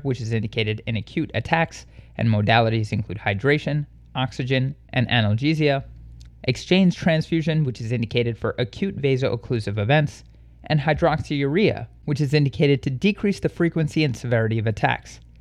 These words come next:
Hydroxyurea increases production of fetal hemoglobin,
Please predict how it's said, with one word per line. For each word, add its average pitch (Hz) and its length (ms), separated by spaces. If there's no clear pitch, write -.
Hydroxyurea 120 840
increases 180 500
production 131 520
of 117 120
fetal 110 240
hemoglobin, 147 640